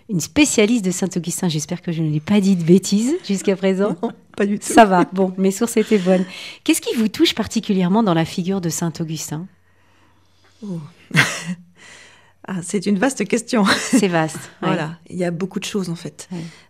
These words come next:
Speaker 2: Euh, il y a d'abord cette, euh, conversion, cet attachement au Christ, euh, magnifique,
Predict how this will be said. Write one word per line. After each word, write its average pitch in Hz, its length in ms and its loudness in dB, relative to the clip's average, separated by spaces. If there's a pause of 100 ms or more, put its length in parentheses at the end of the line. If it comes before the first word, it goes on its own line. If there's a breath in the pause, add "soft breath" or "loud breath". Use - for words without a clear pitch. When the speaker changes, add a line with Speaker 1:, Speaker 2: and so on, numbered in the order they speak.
Speaker 2:
Euh, 151 480 -6 (440)
il - 40 -12
y - 40 -6
a - 20 -6
d'abord 190 220 -6
cette, 190 260 -8
euh, 147 280 -8 (800)
conversion, 202 540 0
cet 185 220 -8
attachement 214 440 -2
au 180 60 -2
Christ, - 600 -6 (720 soft breath)
euh, 165 280 -6
magnifique, 175 800 -2